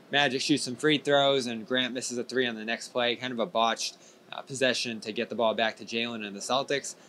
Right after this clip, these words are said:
It was their fourth game over their last five. Uh, we'll start, I guess, with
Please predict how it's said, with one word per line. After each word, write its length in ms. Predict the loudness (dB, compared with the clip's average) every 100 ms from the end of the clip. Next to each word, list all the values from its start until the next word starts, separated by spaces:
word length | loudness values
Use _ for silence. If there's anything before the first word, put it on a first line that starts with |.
| 0
It 40 |
was 100 | 4
their 140 | 6 4
fourth 320 | 6 4 4
game 220 | 0 0
over 160 | 0 0
their 120 | 2
last 380 | 4 4 2 2
five. 580 | 4 6 4 2 -2 -6 -16 -20 -20 -12
Uh, 160 | -6 -4
we'll 100 | -4
start, 300 | 2 6 6
I 80 | 6
guess, 240 | 4 2 4
with 320 | 4 4